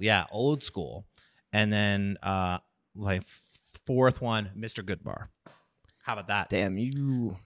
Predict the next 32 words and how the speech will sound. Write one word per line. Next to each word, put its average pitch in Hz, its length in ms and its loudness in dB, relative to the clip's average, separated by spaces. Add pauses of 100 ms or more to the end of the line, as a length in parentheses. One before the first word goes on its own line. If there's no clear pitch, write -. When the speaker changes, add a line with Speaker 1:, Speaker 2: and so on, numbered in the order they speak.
(180)
Speaker 1:
I 92 140 -4
know. 107 220 2
Speaker 2:
you're 131 100 2
geriatric. 104 760 2
Speaker 1:
I 98 180 -2
know. 101 280 2
That 104 200 4
is 101 120 2
Speaker 2:
Mister 98 140 0
Speaker 1:
a - 60 2
fucking 139 160 4
Speaker 2:
Goodbar 143 120 8
and 131 80 6
Speaker 1:
chariot. 104 260 4
Speaker 2:
Mounds? 117 380 2
Speaker 1:
I - 20 0
know. 110 400 4
I 85 140 -6
know. 95 300 -2
I 82 120 -2
know. 90 240 0
I 98 140 -2
was 110 100 0
putting 123 180 0
this 110 140 -4
list 110 180 -2
together, 95 380 2
and 87 100 -2
I 87 100 -2
was 82 100 -8
like, 80 200 -4 (380)
"Yeah, 87 440 0